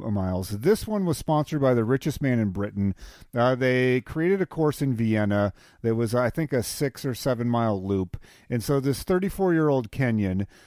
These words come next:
uh, ran it in one hour, fifty-nine minutes, and forty seconds, which they say is like landing on the moon. Like,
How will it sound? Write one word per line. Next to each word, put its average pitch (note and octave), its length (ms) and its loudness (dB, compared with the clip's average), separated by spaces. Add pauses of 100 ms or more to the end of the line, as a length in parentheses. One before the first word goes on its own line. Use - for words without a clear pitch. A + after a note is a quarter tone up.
(160)
uh, A2+ 140 2
ran C#3+ 300 0
it D3+ 100 0
in A#2+ 260 -2
one F3+ 240 2
hour, C3+ 520 2
fifty-nine F3 800 0
minutes, A#2 460 0 (320)
and B2+ 240 0
forty D#3+ 420 0
seconds, G2+ 680 0 (320)
which C#3+ 520 -2
they D#3+ 280 0
say A3 280 2
is F3 180 2
like D#3 360 0
landing D#3 540 2
on C3 200 2
the A#2+ 60 0
moon. F#2 420 -4 (460)
Like, C3 300 2